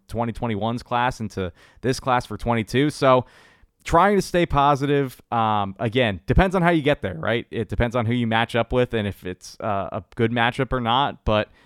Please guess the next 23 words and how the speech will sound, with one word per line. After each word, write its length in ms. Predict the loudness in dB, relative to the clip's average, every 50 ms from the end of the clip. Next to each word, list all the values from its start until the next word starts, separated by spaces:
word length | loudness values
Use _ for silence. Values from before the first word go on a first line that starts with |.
| _ _ -4
um, 200 | -2 -2 -2 -2
the 80 | 0
Cowboys 320 | 2 2 4 4 4 2 2
have 100 | 0 2
a 40 |
couple 220 | 2 2 0 0 0
things 280 | -2 -4 -4 -4 -2 -2
on 140 | -2 -2 -4
the 80 | -4
table 360 | -2 -2 -2 0 -2 -2 -4
right 160 | -4 -4 -4 -4
now, 380 | -4 -4 -4 -4 -4 -6 -8 -8
um, 440 | -8 -6 -6 -6 -8 -10 -12 -16 -18 _
and 300 | _ -12 -10 -8 -8 -8
it'll 180 | -8 -4 -2 -2
be 160 | 0 2 2
interesting 340 | 2 2 2 0 0 -2 -6
to 60 | -6
see 140 | -6 -4 -2
how 100 | -2 -2
that 140 | -2 -4 -4
plays 260 | -6 -6 -6 -6 -8
out. 200 | -10 -12 -12 -16